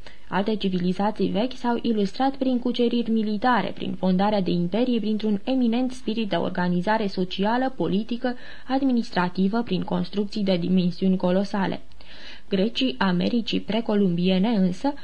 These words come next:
dotați cu mijloace tehnice dintre cele mai primitive, s-au ilustrat prin artă și științe la nivelul celor mai de prestigiu popoare din timpul lor.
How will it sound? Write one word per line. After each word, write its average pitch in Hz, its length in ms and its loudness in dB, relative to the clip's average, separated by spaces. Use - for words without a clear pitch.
dotați 285 380 2
cu 285 100 2
mijloace 254 540 2
tehnice 220 520 2
dintre 190 380 2
cele 220 280 0
mai - 200 -2
primitive, 233 560 2
s-au 269 300 2
ilustrat 240 540 0
prin 185 300 0
artă 202 400 0
și 277 180 0
științe 208 560 0
la 247 120 2
nivelul 233 400 2
celor 240 380 0
mai 214 160 0
de 196 100 0
prestigiu 190 480 0
popoare 208 460 2
din 226 180 0
timpul 196 360 2
lor. - 220 -2